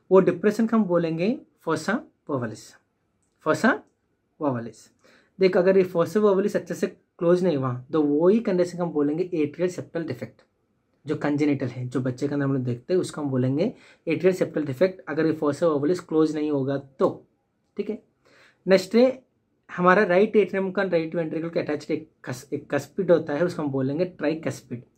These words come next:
कस्प, ठीक है। ये वाल्व होता है, उसको हम बोलेंगे ट्राइकस्पिड वाल्व। इसके अंदर थ्री लीफलेट्स होंगे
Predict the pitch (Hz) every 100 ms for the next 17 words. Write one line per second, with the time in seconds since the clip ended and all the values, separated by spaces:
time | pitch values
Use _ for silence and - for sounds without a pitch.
0 | _ 185 180 - 107 - _ _ _ _
1 | _ _ 180 214 196 151 147 175 180 151
2 | 151 127 160 175 175 151 147 175 170 147
3 | 156 139 - 135 123 113 - _ _ -
4 | - 196 190 185 185 208 180 180 185 -
5 | _ _ _ _ _ - 170 175 175 156
6 | 147 175